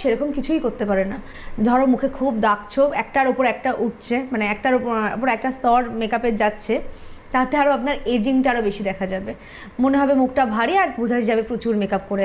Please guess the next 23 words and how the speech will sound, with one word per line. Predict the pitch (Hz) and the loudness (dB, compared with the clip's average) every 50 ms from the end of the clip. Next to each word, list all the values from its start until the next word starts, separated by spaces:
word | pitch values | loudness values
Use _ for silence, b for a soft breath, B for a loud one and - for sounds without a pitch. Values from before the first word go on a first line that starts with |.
| 190 190 | 0 0
আছেন, | - 220 214 220 | -2 -4 -4 -2
সেটা | 277 285 277 254 | -2 0 0 0
ন্যাচারাল | 220 214 220 240 254 240 240 240 | 0 -2 -2 0 0 2 2 2
লুক | 247 233 202 208 | 2 0 0 0
দেবে | 196 180 180 180 | -2 -2 -2 -6
না। | - - B B B B B B - - | -8 -10 B B B B B B -14 -4
স্কিন | - 339 349 330 330 - | 0 2 4 4 4 4
কেয়ারটার | 285 285 285 277 277 302 269 269 | 4 2 2 2 0 0 0 2
ওপর | 233 302 302 247 202 | 2 0 0 0 2
জোর | 247 240 247 240 208 220 | 2 2 4 2 2 2
দিন। | 240 302 392 B B B B B B - - 214 | 0 0 0 B B B B B B -4 0 2
আর | 220 220 220 226 | 2 2 2 2
তাছাড়াও | 247 220 220 220 - 320 370 381 381 349 | 2 2 2 0 0 2 4 4 4 2
আমি | 320 320 294 | 2 0 -2
আরেকটা | 285 269 - 339 285 294 | -2 -2 -2 -2 0 2
বলবো, | 277 247 233 285 294 262 | 2 2 2 0 0 0
যদি | 277 285 359 381 339 302 | 0 0 2 2 2 0
মনে | 294 277 285 285 277 | 0 0 0 0 0
হয় | 302 302 294 262 285 | 0 0 0 0 0
যে | 285 285 | 0 2
চট | 302 277 269 - - | 0 0 0 0 0
করে | 294 277 277 269 | 2 2 2 2
কোথাও | 269 285 285 | 2 2 2